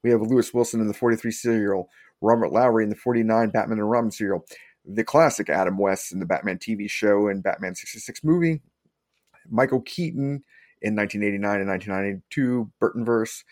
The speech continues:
Val Kilmer in Batman Forever, George Clooney in the terrible Batman and Robin, <laughs> Christian Bale in the Nolanverse,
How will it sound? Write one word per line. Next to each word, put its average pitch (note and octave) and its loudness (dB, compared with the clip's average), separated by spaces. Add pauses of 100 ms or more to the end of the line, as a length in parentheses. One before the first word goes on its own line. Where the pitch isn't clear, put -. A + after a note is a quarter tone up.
(220)
Val G2 2
Kilmer A2+ 0
in G2 -2
Batman F#2+ -2
Forever, B2+ 0
George F#2+ -2
Clooney C3 0
in A2 0
the F#2 -4
terrible F#2+ -4
Batman F#2+ -6
and G2 -4
Robin, C3+ 2 (240)
<laughs> - -20
Christian C#3 -2
Bale G#2+ 4
in A2 -2
the G#2+ -2
Nolanverse, D#3 2